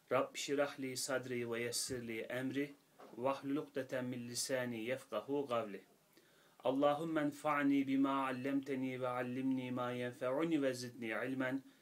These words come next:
Elhamdü ala kulli halin ve euzu billahi min halin ehlin nar.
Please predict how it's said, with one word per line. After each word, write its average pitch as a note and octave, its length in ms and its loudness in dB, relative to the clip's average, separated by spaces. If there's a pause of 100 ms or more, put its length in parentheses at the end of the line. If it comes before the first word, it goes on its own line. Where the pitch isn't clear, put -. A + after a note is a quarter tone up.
(160)
Elhamdü D3 520 2
ala C3+ 460 4
kulli C3 240 -2
halin C3+ 480 -2
ve B2+ 40 -2
euzu B2+ 380 0
billahi C3 460 -2
min B2 140 -2
halin B2+ 400 0
ehlin A2+ 420 -4
nar. G2 280 -8